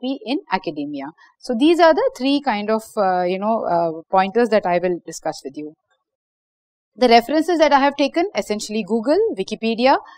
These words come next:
I think we will make it available to you. So this information would be there with you. So I won't, uh, go into all the various websites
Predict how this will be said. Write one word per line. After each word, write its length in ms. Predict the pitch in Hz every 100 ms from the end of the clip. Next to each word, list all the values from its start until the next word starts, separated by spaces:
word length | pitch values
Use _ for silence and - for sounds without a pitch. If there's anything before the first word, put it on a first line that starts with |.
| -
I 100 | 214
think 200 | 320 370
we 80 | 294
will 140 | 262
make 260 | 240 226 254
it 100 | 254
available 520 | 220 208 226 233 247
to 80 | 247
you. 200 | 196 180
So 140 | - 190
this 180 | 208 -
information 540 | 196 233 233 226 254
would 140 | 196 170
be 120 | 196
there 200 | 180 180 170
with 80 | 160
you. 140 | 202 392 _ _
So 100 | -
I 80 | 269
won't, 360 | 269 302 285 254
uh, 160 | 214
go 200 | 196 220
into 280 | 247 240 233
all 260 | 208 190 202
the 480 | 208 196 180 165 156
various 380 | 196 202 196 -
websites 580 | 185 - 208 196 202